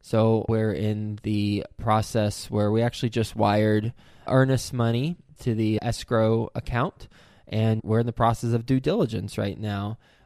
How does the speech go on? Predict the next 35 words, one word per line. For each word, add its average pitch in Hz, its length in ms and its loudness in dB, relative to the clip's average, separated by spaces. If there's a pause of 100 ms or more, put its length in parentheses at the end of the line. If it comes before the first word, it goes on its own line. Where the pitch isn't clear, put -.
Uh, - 60 -14
so - 180 -8
we'll 113 400 0
looking 135 360 2
forward 123 360 2
to 110 320 0
closing 131 420 4
on 123 180 2
that 120 400 -2
deal. 120 520 4 (560)
When 113 500 0
I 113 160 2
was 110 280 2
walking 131 500 4
the 127 120 0
property, 113 840 2 (580)
a 151 80 -4
couple 165 300 4
things 123 300 0
stand 113 420 0
out. 104 240 4
One, 131 360 4
because 139 380 0
it's 127 140 -2
off 113 220 0
market, 107 380 -4
we're 110 120 0
buying 110 460 -2
it 104 100 -2
at 101 400 -4
about 117 320 0
a 107 60 0
twenty-five 107 840 -4
percent 104 480 -6
discount 104 640 -4